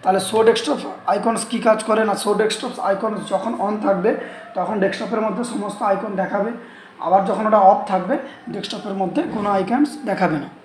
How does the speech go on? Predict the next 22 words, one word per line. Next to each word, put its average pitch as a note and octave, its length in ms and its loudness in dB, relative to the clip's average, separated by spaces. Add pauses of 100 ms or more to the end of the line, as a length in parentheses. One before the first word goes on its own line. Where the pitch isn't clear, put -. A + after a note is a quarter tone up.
(880)
এবার G3 160 2
আমি A#3 140 6
রাইট G#3 240 6
ক্লিক A#3 200 4
করছি, A#3 280 2
সেখান G#3+ 300 0
থেকে A3 220 0
নিউ G3+ 320 2
ডেস্কটপ G#3 380 4 (100)
ব্যাকগ্রাউন্ড, E3 360 4 (680)
অর্থাৎ G#3 260 2 (240)
এটাই A#3 160 6
যখন A3 240 6
আমি A#3 140 4
ক্লিক A#3 260 4
করব, G3 280 2
ডেস্কটপের G#3 440 0
মধ্যে G#3+ 240 2 (400)
ব্যাকগ্রাউন্ড G3 460 4
চেঞ্জ G3+ 320 4
হয়ে F3 140 6
যাবে। D#3 160 2